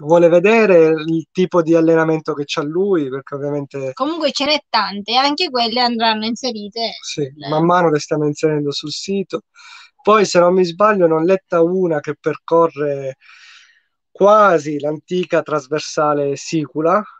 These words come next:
Speaker 1: eh, e c'è proprio un sito dedicato.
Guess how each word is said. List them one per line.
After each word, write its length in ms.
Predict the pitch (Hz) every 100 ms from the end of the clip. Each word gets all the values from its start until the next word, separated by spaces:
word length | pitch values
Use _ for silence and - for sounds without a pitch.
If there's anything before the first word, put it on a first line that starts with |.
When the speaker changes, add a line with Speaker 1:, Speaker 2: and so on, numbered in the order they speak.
| _
Speaker 1:
eh, 1120 | - 165 151 147 139 135 131 131 127 123 123 - _ _ _ _ _
e 140 | - 165
c'è 200 | - 202
proprio 300 | 214 208 180
un 80 | 170
sito 300 | 220 202 175
dedicato. 840 | 165 156 160 156 135 - 202